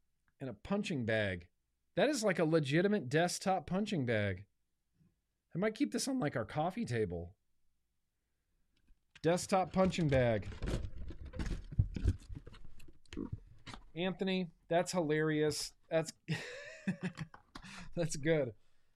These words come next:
It, look, if I had had this, maybe, just maybe,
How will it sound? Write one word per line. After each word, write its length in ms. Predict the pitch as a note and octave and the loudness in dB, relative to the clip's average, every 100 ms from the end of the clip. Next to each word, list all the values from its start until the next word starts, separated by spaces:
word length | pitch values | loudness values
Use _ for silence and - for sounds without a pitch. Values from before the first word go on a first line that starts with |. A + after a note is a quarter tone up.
| _ | _
It, 180 | D#3 F3 | -12 -6
look, 240 | G#3 C4 F3 | 0 0 0
if 140 | E3 | -6
I 140 | G3+ | -4
had 120 | G3+ F#3+ | -4 0
had 320 | A3 A#3 G3+ | 2 2 4
this, 580 | A#3+ B3 G#3 - - - _ _ _ _ _ _ _ - | 2 4 0 -2 -6 -10 _ _ _ _ _ _ _ 0
maybe, 540 | F#3+ D#4 A#3+ B2+ A2 G#2 | 4 6 6 4 0 0
just 480 | E3+ B3+ C4+ - | 6 6 6 2
maybe, 640 | A3 A3+ G#3+ D3 A2+ G#2+ | 2 4 6 8 8 6